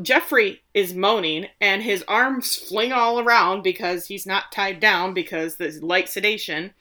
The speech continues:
So secretary, finance lady faints, and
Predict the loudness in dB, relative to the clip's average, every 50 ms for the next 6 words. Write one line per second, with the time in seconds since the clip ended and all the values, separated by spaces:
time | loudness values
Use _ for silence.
0 | _ _ _ -12 -2 0 0 2 2 0 -4 -4 -6 0 2 2 2 2 0 -4
1 | -2 -2 -2 0 0 0 -2 -2 0 0 0 2 0 0 -2 -4 -4 -2 -2 -4
2 | -6 -8 0 2 2 2 2 -2 -6 -10 -14 -16 -16 _ _ _ _ _ _ _
3 | _ _ -4 -2 -2 -2 -2 -4 -6 -6